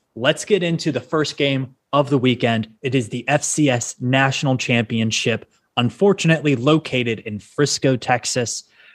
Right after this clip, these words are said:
but that's a whole other conversation. This game will be on Saturday at noon on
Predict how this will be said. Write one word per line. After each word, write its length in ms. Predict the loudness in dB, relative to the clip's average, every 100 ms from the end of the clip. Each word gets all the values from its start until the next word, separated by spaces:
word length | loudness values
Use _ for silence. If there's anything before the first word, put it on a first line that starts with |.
| _
but 60 | -2
that's 180 | 0 0
a 60 |
whole 260 | 2 4 4
other 160 | 2
conversation. 960 | -2 -2 -2 -2 -4 -2 0 0 -2 -4 -8 -6
This 140 | -4 0
game 220 | 2 2
will 120 | 0
be 400 | 0 0 -2 -6 _ _ 0
on 180 | 2
Saturday 720 | 2 2 2 4 2 4 2 0
at 180 | -4 -2
noon 300 | 0 0 0
on 220 | -2